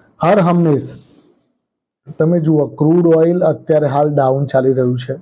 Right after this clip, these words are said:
જેના કારણે વૈશ્વિક પરિસ્થિતિ અત્યારે હાલ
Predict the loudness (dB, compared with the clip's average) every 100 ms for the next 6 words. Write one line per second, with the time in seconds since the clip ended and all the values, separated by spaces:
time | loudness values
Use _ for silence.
0 | _ _ _ _ _ _ _ -2 -2 2
1 | 0 0 0 0 0 0 0 -2 0 -2
2 | -4 -4 -4 -4 -16 _ _ -6 -2 -2
3 | -2 -4 -2 0 -2 -2 -2 0 0 -2